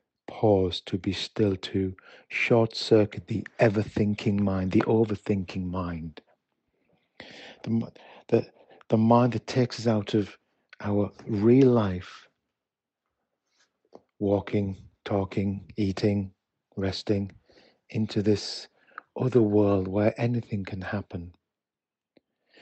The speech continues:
And one way of doing that is that during the day,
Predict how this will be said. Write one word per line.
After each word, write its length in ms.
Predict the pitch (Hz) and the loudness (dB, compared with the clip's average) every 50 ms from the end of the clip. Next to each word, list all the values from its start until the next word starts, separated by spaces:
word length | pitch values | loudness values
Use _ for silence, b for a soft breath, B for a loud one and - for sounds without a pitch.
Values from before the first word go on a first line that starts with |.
| b b b b b b b b b b _ _ _ _ _ _ _ _ _ _ _ _ _ _ _ _ _ _ _ | b b b b b b b b b b _ _ _ _ _ _ _ _ _ _ _ _ _ _ _ _ _ _ _
And 260 | - 127 127 131 139 | -4 -4 -2 -2 0
one 200 | 131 147 156 170 | 2 4 4 6
way 140 | 170 165 160 | 6 6 6
of 120 | 151 139 120 | 6 6 6
doing 220 | 139 143 147 143 131 | 6 6 6 6 4
that 140 | 113 110 - | 2 2 0
is 120 | - 110 | -2 -2
that 180 | - 120 113 - | -2 -4 -4 -2
during 220 | - 139 147 151 | 0 0 2 2
the 100 | 151 156 | 2 2
day, 560 | 151 143 147 139 131 120 104 92 90 87 - | 2 4 4 4 4 2 2 -2 -4 -10 -16